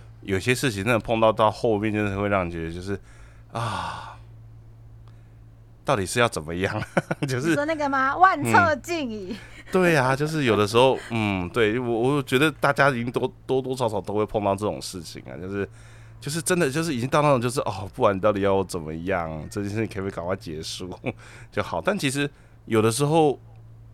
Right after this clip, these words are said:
Speaker 1: 呃，反过来，就是等这件事情真的都告一个段落的时候，回头看的时候，就觉得就是，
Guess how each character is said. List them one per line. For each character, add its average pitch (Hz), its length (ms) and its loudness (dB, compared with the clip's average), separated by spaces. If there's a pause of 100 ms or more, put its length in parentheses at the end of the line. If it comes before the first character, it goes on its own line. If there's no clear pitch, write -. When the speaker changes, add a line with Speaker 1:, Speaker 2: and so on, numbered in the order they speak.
(100)
Speaker 1:
呃， 98 500 2
反 90 300 0
过 127 260 4
来， 90 60 4
就 101 100 -2
是 131 180 0 (220)
等 95 160 0
这 139 100 -2
件 139 160 2
事 131 160 -4
情 92 240 -4 (300)
真 139 140 2
的 131 100 4
都 127 140 4
告 117 240 6
一 - 20 0
个 98 80 2
段 98 180 2
落 101 100 4
的 98 40 2
时 98 80 -2
候， 104 60 0
回 92 180 0
头 95 140 2
看 113 140 0
的 101 40 0
时 98 60 -4
候， 110 80 0
就 127 80 -2
觉 104 120 -6
得 87 80 -4
就 95 100 -8
是， 104 220 -4